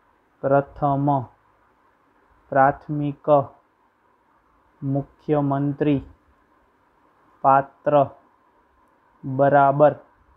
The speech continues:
મહત્વનું. મુજબ. મુશ્કેલ.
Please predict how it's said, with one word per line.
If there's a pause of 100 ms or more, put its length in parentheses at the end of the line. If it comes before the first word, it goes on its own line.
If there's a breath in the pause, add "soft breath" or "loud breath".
(840)
મહત્વનું. (2250)
મુજબ. (1500)
મુશ્કેલ.